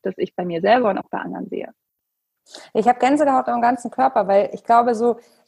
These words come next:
Speaker 2: ich weiß nicht, ich glaube, unter Gründerinnen kennt man das, mit diesem, dieses Thema, man hat eine Idee und die lässt einen nicht mehr los. Und es kann sogar sein, dass man die Idee wieder verwirft, aber die bringt so viel ins Rollen im, im Oberstübchen und im, in, in der Wahrnehmung und wie man anderen Menschen begegnet.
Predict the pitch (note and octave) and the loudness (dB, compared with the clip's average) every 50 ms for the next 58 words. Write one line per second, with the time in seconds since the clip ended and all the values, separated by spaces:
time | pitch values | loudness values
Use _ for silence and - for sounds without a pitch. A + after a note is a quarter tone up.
0 | _ _ - - F#3+ - A#3 A#3 B3+ - C#4 C4 A#3 A#3+ - - B3 B3 B3+ - | _ _ -8 -6 -2 2 2 2 2 2 0 -4 -4 -4 0 2 2 2 2 0
1 | B3 B3 B3+ A#3 G3 A#3+ C4+ C#4 C4+ B3+ A#3+ A3+ A3+ - - C4+ D4 E4 - - | -2 -2 -2 0 0 2 2 2 2 2 0 -2 -2 -4 -4 -2 -2 -2 -2 -2
2 | G#3+ G3 G3+ G3+ G#3+ C4+ F4 G#4 - - - _ _ _ _ _ _ - _ _ | -2 2 4 4 4 4 4 2 -2 -12 -16 _ _ _ _ _ _ -20 _ _
3 | - - A3+ A3 - C4 A#3+ B3 B3 A#3+ G#3+ - - _ _ _ _ _ _ _ | -4 -2 0 2 2 2 4 4 2 2 0 -4 -10 _ _ _ _ _ _ _
4 | _ - A#3+ G#3+ A#3 A#3 - - C#4 C#4 C#4 C4+ C4+ B3+ B3 A#3+ A#3+ C4 B3+ - | _ -6 -4 -4 -4 -6 -6 -2 0 0 2 2 2 2 2 0 0 0 -2 -2
5 | - B3+ A#3 A3+ G#3+ G3 B3+ C4 B3+ C4 B3+ G3+ A3 G#3+ - A#3+ A3 A#3 B3+ A#3+ | -2 -2 -2 -2 -2 0 0 2 4 4 2 2 0 -2 -2 2 2 2 2 2
6 | - - - G#3+ A3 A3 A3+ A3+ - - A3+ A3 G#3+ G3+ G#3 G3+ F#3+ F#3 F#3+ F#3+ | 0 -2 -2 -2 0 -2 -2 -4 -4 -2 0 0 0 0 2 2 2 2 0 -2
7 | - G#3 A3+ - - - A#3+ B3 A#3 A#3 A3 A3+ A3 G#3+ A3 A3 A3 A3+ A3 - | -6 -8 -8 -6 -2 -2 -2 0 0 2 4 4 4 4 2 0 2 0 -2 -4
8 | - A3+ G#3 G#3 G#3 G3+ G#3 G3 A3+ A3 G#3+ G#3 G#3 G#3 G#3 G#3 G#3 G3 F#3+ G3 | -4 -6 -6 -4 -4 -6 -6 -4 -2 -2 0 2 2 2 2 2 0 -2 0 2
9 | A#3+ C#4 E4 E4 - - G#3 G#3+ A3+ A3 A3+ G#3+ A#3 A#3+ A#3+ A#3+ A#3+ - - A#3+ | 2 2 2 2 0 0 2 2 2 0 -2 -2 0 0 0 -2 -4 -4 -2 2
10 | B3+ B3+ B3+ B3+ - C4 B3 A#3 A#3 A#3 A#3 A#3 A3+ A3+ A3+ A3+ A3 A3 G#3 G3 | 2 2 2 0 -2 -2 -2 0 -2 -2 -2 2 2 4 6 4 4 2 -2 -6
11 | G#3+ G#3+ G#3 - G#3+ G#3+ - A#3+ A3 A3+ A3 - - - A#3 G#3+ - - A3+ A3 | -8 -8 -8 -8 -8 -4 -2 2 2 2 2 2 -2 -6 -8 -8 -6 -8 -6 -6
12 | G#3+ A3 G#3+ A3 A3 G#3+ G#3+ - - - G#3+ G#3+ G#3+ G#3 G3+ - - A3 G#3+ A3 | -6 -6 -6 -6 -4 -4 -4 -4 -6 -6 -8 -8 -8 -10 -10 -8 -6 0 0 0
13 | G#3+ F#3 A3 G#3+ A3 A3+ A3+ A#3 A3 A3 A3 G#3+ G#3 G#3 G#3 G3 G#3+ G3+ - G#3+ | 2 4 4 4 6 4 4 2 0 0 0 0 0 0 -2 -2 -6 -6 -4 -2
14 | G#3+ G#3 G3 G#3 G#3+ G#3 G#3 G#3 G#3 G#3+ G#3+ - A3 G3+ G3 G3+ - A3+ B3 B3 | -2 -2 -2 -2 -2 -2 -2 0 -2 -2 -2 -4 -6 -6 -4 -2 2 2 2 2
15 | B3 - G3+ A3+ B3+ | 2 2 2 2 2